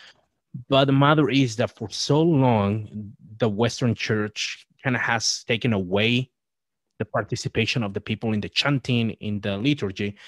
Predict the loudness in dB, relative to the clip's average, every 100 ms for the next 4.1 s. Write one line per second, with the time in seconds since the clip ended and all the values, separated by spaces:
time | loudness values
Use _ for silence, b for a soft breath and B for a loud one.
0 | B B -4 2 2 2 -2 0 0 0
1 | 0 0 0 -2 -6 -4 -6 -4 -6 -6
2 | -6 -6 -4 -2 -4 -2 0 0 0 -4
3 | -6 -10 -14 _ -10 -6 -4 -2 -4 -6